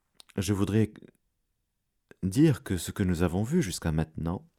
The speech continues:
c'est Jésus qui nous a parlé du Père. Jésus a révélé le Père sans cesse. Nous avons intégré qu'il était un avec le Père et que le Père est en lui et que,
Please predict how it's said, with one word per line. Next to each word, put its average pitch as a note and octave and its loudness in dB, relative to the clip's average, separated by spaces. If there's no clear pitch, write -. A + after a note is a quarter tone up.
c'est A2 2
Jésus A#2 2
qui - -6
nous E2 0
a E2+ 0
parlé E2+ -6
du D#2 -14
Père. D2 -12
Jésus D3+ 6
a F#2 2
révélé A#2 4
le G2+ -2
Père D2+ -10
sans A2 -4
cesse. - -12
Nous F#2+ 0
avons B2 4
intégré G2+ 0
qu'il E2+ -8
était F2+ -2
un A2+ 6
avec F#2 -4
le G#2 -2
Père C#3+ 2
et G#2 -2
que B2 4
le G#2 4
Père C#3+ 6
est C3 6
en B2 12
lui E3+ 8
et B2+ 10
que, G2 -2